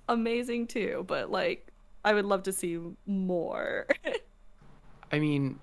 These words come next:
Speaker 2: I, I, I, I'm really excited to hear that these characters exist. Uh, at the same time, it's a little heart-wrenching for me to recognize that these characters aren't existing in Western media.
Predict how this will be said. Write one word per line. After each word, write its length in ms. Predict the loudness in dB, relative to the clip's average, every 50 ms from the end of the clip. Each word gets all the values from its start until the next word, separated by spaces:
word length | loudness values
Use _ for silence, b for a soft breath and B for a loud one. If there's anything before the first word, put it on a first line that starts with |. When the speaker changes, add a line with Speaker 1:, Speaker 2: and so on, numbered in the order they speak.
| -16 -18 -14 0 4
Speaker 2:
I, 560 | 6 8 8 6 6 4 4 4 4 4 2 0 2 4
I, 80 | 4
I, 160 | 6 6 4 2
I'm 240 | 2 2 2 2 2
really 260 | 2 4 4 4 4
excited 580 | 2 2 0 2 4 4 4 4 4 2 0 0
to 60 | -2 -4
hear 240 | -4 -2 -2 -2 0
that 160 | -2 -2 -4
these 200 | -6 -8 -6 -4
characters 440 | -2 0 0 0 0 -4 -6 -6 -6
exist. 640 | -8 -8 -6 -4 -4 -2 -2 -2 -4 -6 -8 -12 -16 -18 -20 -20 -20 -20 -20 -20 -20 -20 -20 -6 0 4
Uh, 260 | 4 6 6 4 4 2
at 180 | 2 2 0
the 100 | -2 -4
same 320 | 0 2 2 2 2 -2 -4
time, 600 | -2 0 2 4 4 4 4 2 2 0 -2 -6 -10 -10 -2
it's 440 | 0 0 0 0 0 -2 -2 -4 -6 -10 -20 -20 -20 -20 -20 -20 -20 -20 -20 -20 0 4 4
a 80 | 6
little 340 | 6 6 6 6 8 8 8
heart-wrenching 640 | 6 6 6 4 6 4 2 0 0 0 0 -2 -2
for 140 | 0 0 0
me 280 | 2 2 2 0 0 -2
to 120 | -4 -2
recognize 640 | -2 -2 -2 -2 -4 -8 -6 -4 -2 -2 -2 -4 -6
that 100 | -8 -8
these 140 | -10 -10 -8
characters 360 | -6 -6 -4 -4 -4 -6 -6
aren't 220 | -6 -8 -8 -6 -8
existing 440 | -8 -8 -8 -10 -8 -8 -8 -6
in 100 | -6 -6
Western 400 | -6 -6 -8 -8 -8 -6 -6 -6
media. 380 | -4 -6 -4 -4 -4 -4 -4 -6